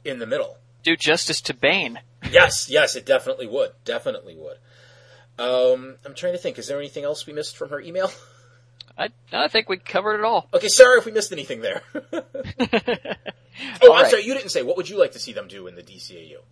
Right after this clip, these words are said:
Speaker 2: I've, I said it before, and I'll say it again. Tower of Babel. I
Speaker 1: Yeah,
Speaker 2: was,
Speaker 1: yeah.
Speaker 2: I really, really thought that at some point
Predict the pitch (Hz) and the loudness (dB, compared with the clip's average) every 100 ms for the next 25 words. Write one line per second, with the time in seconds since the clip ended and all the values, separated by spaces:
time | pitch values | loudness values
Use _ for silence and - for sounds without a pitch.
0 | _ - 135 - 147 147 139 120 _ 113 | _ -2 -2 0 -4 -2 -2 -4 _ -14
1 | 117 117 107 127 117 107 104 107 - 120 | -10 -8 -8 -8 -8 -8 -12 -8 -2 0
2 | 107 - 98 98 104 _ - 139 139 117 | 0 -4 -8 -8 -10 _ -2 -2 -4 -8
3 | 95 82 _ _ _ - 139 143 147 160 | -12 -16 _ _ _ -2 -2 -2 -6 -8
4 | 180 175 151 135 113 131 147 135 113 - | -2 -2 -2 -6 -10 -6 -4 -4 -8 -8
5 | - 123 127 - _ _ 120 110 - 123 | 0 2 2 -2 _ _ -12 -10 -10 -10
6 | 131 - 143 | -10 -8 -8